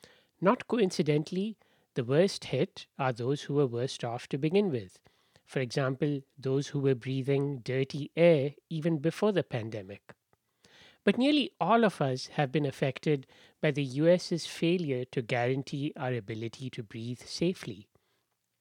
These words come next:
We need masks to go outside or see other people. Our children and their teachers may not be able to return safely to school. It may be harder for us to vote and have our votes count. In these ways,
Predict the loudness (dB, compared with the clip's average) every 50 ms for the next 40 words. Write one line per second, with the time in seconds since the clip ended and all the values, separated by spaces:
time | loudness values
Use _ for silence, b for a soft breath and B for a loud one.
0 | _ _ _ _ _ _ _ _ _ -2 2 4 6 6 6 6 6 4 2 4
1 | 4 4 4 2 0 -8 -8 -6 -6 -6 -4 -2 0 0 0 0 -2 -2 -4 -2
2 | -2 0 0 0 -2 -2 -4 -4 -6 -6 -4 -4 -4 -4 -4 -6 -6 -6 -8 -8
3 | -6 -6 -8 -10 -10 -14 _ b b b b b b b b b b b b b
4 | -2 -2 -2 2 2 2 4 4 4 2 2 2 0 -2 -2 -4 -2 0 0 -2
5 | -2 -4 -6 -10 -8 -6 -4 -2 -2 -2 -2 -4 -4 -2 -2 -2 -2 -4 -6 -6
6 | -6 -6 -4 -4 -6 -6 -4 -4 -4 -4 -2 -2 -2 -2 -2 -4 -4 -4 -6 -6
7 | -6 -8 -12 -10 -10 -8 -8 -10 -8 -4 -4 -4 -4 -4 -6 -10 -16 _ _ b
8 | b b b b b b b b b b b -4 -2 0 0 0 0 0 0 -2
9 | 2 4 6 6 6 4 2 0 2 2 2 2 0 -2 -4 -6 -4 -2 0 0
10 | 2 0 0 -4 -12 -18 -18 _ _ -4 -4 -4 -2 -2 -2 -2 0 0 0 -2
11 | -2 -2 -2 -4 -4 -6 -8 -10 -6 -2 0 0 0 0 -4 _ _ -20 -20 _
12 | _ _ _ _ _ _ _ b b b b b b b b b b b b 2
13 | 2 2 2 2 0 0 -2 0 0 0 2 2 0 0 -2 -8